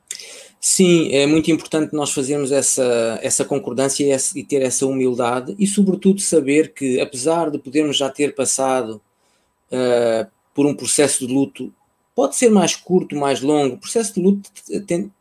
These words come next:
ten-, tendencialmente demora algum tempo, dois, três anos, sobretudo,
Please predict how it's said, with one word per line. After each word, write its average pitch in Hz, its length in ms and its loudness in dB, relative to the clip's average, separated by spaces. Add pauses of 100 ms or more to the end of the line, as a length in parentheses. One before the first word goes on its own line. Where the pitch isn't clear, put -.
ten-, 160 400 -2
tendencialmente 151 720 0
demora 165 340 2
algum 135 240 2
tempo, 117 360 -2
dois, 151 320 4
três 131 240 -2
anos, 139 180 -2
sobretudo, 160 680 0